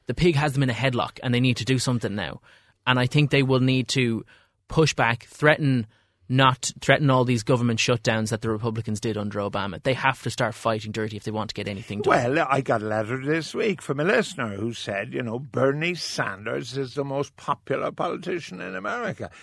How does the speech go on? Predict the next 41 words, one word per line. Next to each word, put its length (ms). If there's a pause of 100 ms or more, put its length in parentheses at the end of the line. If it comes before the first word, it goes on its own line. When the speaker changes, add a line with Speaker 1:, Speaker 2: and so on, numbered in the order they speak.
(120)
Speaker 2:
Bernie 360
Sanders 520
couldn't 280
win 240
Democratic, 600
uh, 140 (340)
a 60
nomination. 720 (320)
So 140
it's 120
no 140
point 300
in 60
being 220
popular. 680
You 140
have 180
to 120
actually 380
get 180
elected. 600 (520)
And 140
then 280
she 200
also 340
said, 320
and 220
Elizabeth 480
Warren, 420 (280)
another 440
fabulous 800
person, 380 (260)
great 240
person. 360
Will 180
Elizabeth 440
Warren 300
win 160
a 60
presidential 680
election? 380